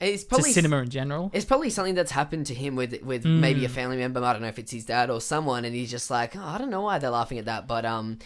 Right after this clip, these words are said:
Speaker 1: and I find as well, I gotta say that, um, I've mainly, if I'm thinking of, um, foreign films in Asia, it's usually Korean ones that I watch.
Speaker 2: Right,
Speaker 1: But, um,
Speaker 2: yep.
Speaker 1: I just find that,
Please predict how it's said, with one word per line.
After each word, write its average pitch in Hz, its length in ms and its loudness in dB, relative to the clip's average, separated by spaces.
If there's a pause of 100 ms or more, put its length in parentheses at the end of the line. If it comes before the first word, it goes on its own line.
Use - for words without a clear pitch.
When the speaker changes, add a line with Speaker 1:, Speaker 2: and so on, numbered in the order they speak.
(140)
Speaker 1:
and 175 140 2
I 175 60 6
find 226 300 4
as 175 140 -4
well, 165 180 4
I 151 80 6
gotta 147 200 2
say 143 320 2
that, 131 260 0 (260)
um, 123 580 2 (280)
I've 156 140 6
mainly, 175 920 2
if 147 140 -4
I'm 139 200 -4
thinking 143 340 -6
of, 123 180 -2
um, 117 440 -2 (200)
foreign 123 340 -2
films 120 600 -6
in 127 140 -4
Asia, 120 300 -4
it's 117 180 -8
usually 135 420 -2
Korean 131 480 -4
ones 156 220 -2
that 156 100 -2
I 147 120 6
watch. 147 380 0
Speaker 2:
Right, 143 240 6
Speaker 1:
But, 151 140 6
um, 143 180 4
Speaker 2:
yep. 127 120 -2
Speaker 1:
I 160 120 0
just 220 220 -4
find 202 260 0
that, 156 220 -4